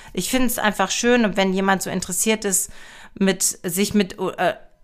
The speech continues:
über Biografien auszutauschen,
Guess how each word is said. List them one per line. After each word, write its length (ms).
über 320
Biografien 880
auszutauschen, 1040